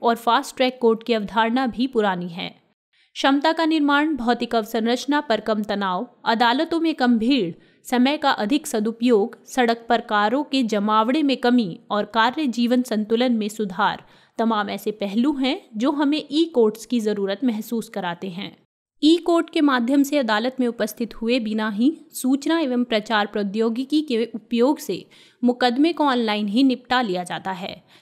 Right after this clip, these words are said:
यानी इस कवायद का मकसद न्याय प्रणाली को सस्ती और लागत प्रभावी बनाने के लिए अदालतों को सक्षम बनाना है। जाहिर है, यह अदालती प्रक्रियाओं में सुधार और नागरिक केंद्रित सेवाओं का प्रतिपादन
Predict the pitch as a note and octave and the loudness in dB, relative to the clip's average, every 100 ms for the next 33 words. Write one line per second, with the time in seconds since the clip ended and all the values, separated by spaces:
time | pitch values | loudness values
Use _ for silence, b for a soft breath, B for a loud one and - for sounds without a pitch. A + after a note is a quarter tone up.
0 | b A3+ G#3+ G#3+ G#3 - G#3 G#3 A3 G#3+ | b -4 -4 -4 -8 -8 -4 -4 -4 -6
1 | G#3 G3+ C#4+ - C4+ D#4+ b b b A3 | -6 -4 -6 -2 -2 -2 b b b -2
2 | A3 A#3+ F4 D#4 D4+ C#4 C#4 C#4+ D4+ D4+ | 2 2 0 0 0 0 -2 -2 -2 -2
3 | C4 - D#4+ E4 - - A3+ A3 A3 D4+ | -4 -2 0 0 0 -4 0 2 2 0
4 | D#4+ A#3 G#3 G#3 G#3 G3+ G3 G3 G#3+ C#4 | -2 -2 -2 -4 -4 -4 -6 -4 -4 -2
5 | B3 F#3+ G3 B3 - _ _ A#3+ A3+ A#3 | -2 -4 -6 -6 -8 _ _ -2 2 2
6 | D4 D#4+ F4+ D#4+ E4 B3+ - B3 G#3 F#3 | 2 0 -2 -2 -4 -4 -4 -4 -4 -6
7 | E3 F3 E3+ F3 - _ _ _ _ _ | -6 -8 -12 -16 -20 _ _ _ _ _
8 | _ _ _ A#3 A#3+ C4+ F4+ D4 F4+ F4+ | _ _ _ 0 2 2 -2 0 0 2
9 | D4 B3 A#3+ G#3 G#3+ G#3+ A#3+ A#3 G#3+ G#3 | 0 2 2 2 0 0 -4 -4 -4 -4
10 | A3+ G#3+ A3 D4+ A#3+ F3+ A3 G3 B3 A3 | -4 0 0 2 0 -2 -6 -2 0 0
11 | E3+ - G#3+ G3+ G#3+ A3 C4+ E4 - A#3 | -2 -6 -4 0 0 0 0 -2 0 0
12 | G#3+ A#3+ - A3+ G3+ A3+ C4+ C4 A#3+ G3+ | 0 -2 -2 -4 0 0 0 -2 -4 -6
13 | G#3+ G#3 G#3 G3+ G3 | -6 -2 -2 0 -4